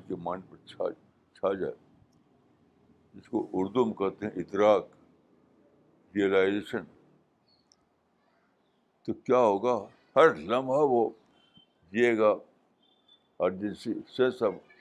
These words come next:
urgency میں، ہر لمحہ وہ بڑھے گا sense of urgency۔ کیوں؟ کیونکہ موت کا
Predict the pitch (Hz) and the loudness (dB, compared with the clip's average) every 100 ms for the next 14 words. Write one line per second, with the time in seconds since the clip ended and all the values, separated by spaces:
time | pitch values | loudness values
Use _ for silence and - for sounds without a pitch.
0 | _ 92 92 98 82 98 73 - _ _ | _ -6 -4 -6 -8 -10 -10 -14 _ _
1 | _ _ _ _ _ _ _ _ _ _ | _ _ _ _ _ _ _ _ _ _
2 | _ _ _ _ _ _ _ - 147 131 | _ _ _ _ _ _ _ 0 4 4
3 | 117 117 110 90 92 113 90 - _ _ | 4 0 0 -2 -6 -6 -8 -12 _ _
4 | _ _ - 113 104 101 85 78 - _ | _ _ -6 -4 -2 -2 -2 -8 -16 _
5 | - _ _ _ _ _ 143 151 151 - | -20 _ _ _ _ _ 0 0 -2 -16
6 | _ _ _ _ _ _ _ _ _ _ | _ _ _ _ _ _ _ _ _ _
7 | _ _ _ _ _ _ - 143 139 151 | _ _ _ _ _ _ -6 -4 0 -2
8 | 98 80 87 117 139 - | -2 -4 0 0 -2 -2